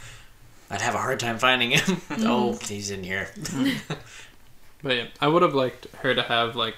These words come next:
Speaker 3: a simpler life, like, with her family. Maybe she could still have, be, like, struggling with her daughter,
Speaker 1: Mm-hmm.
Speaker 3: whatever, and she could, like, be secretly, like, planning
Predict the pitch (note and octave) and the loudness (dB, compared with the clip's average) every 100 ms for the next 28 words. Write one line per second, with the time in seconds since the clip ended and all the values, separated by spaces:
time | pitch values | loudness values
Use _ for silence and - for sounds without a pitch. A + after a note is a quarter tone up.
0 | - - - B2 - B2+ - B2+ B2 A#2+ | -12 -14 -6 -2 0 0 2 2 4 4
1 | A#2+ - - - - A2+ - B2 B2+ B2+ | 2 -6 -20 -12 -8 -8 -4 -4 -4 0
2 | B2+ B2+ B2+ B2 B2+ - - - A#2+ - | 0 2 2 2 0 -8 -14 -10 -8 0
3 | B2 B2 B2 B2 C#3+ G#3 D#3+ B2+ B2 - | 0 2 0 -2 -6 -14 -2 0 0 0
4 | C3+ B2+ C3 C3 C#3 C3 B2+ C3 B2+ - | -2 0 0 0 -2 0 0 0 -2 -6
5 | - - G#3 G#2 G#2 A2 - - D3 C3+ | -20 -12 -10 -8 -10 -14 -20 -6 0 2
6 | C3 C3+ - C#3 B2 - - - - - | 2 0 -2 -4 -4 -8 -20 -20 -20 -20
7 | - - - - - - - A#2+ C3 C3+ | -20 -20 -20 -20 -20 -16 -8 -6 -4 -4
8 | B2 - - - - _ - - - - | -4 -8 -20 -20 -20 _ -20 -20 -20 -20
9 | - - C3 C#3+ C3 B2+ B2+ A#2+ A#2 A#2+ | -10 -2 0 0 -2 -4 -6 -6 -6 -8
10 | - - - - - - B2 A#2 A2+ A2+ | -16 -20 -12 -12 -12 -6 -4 -2 -4 -6